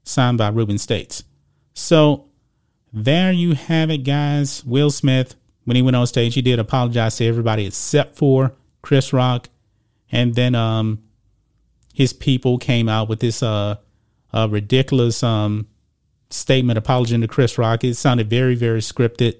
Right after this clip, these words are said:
And now Will Smith is banned from the Oscars for ten years or any Academy events. Outside of the Academy Award show itself, I don't know what other Academy events there are.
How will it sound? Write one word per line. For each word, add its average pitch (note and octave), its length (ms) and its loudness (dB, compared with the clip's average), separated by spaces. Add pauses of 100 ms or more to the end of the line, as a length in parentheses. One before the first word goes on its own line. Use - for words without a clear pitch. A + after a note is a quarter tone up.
(880)
And C#3 140 6
now C#3 200 4
Will C#3 220 4
Smith C#3 300 0
is C3 120 2
banned C3 380 2
from D3 160 2
the D3 80 4
Oscars C#3 480 0
for C#3+ 340 2 (680)
ten C#3+ 240 2
years C#3 280 0
or A2+ 220 -2
any D3 240 6
Academy B2 460 2
events. C3+ 460 0 (440)
Outside E3 460 0
of D3+ 100 0
the C3+ 120 4
Academy C#3 400 2
Award B2+ 280 2
show C3 200 0
itself, B2 540 -2 (640)
I C#3 140 2
don't D3 160 4
know B2+ 120 2
what B2+ 140 0
other A#2+ 280 0
Academy A#2 400 -2
events G#2+ 260 -4
there A2 160 -2
are. B2+ 280 0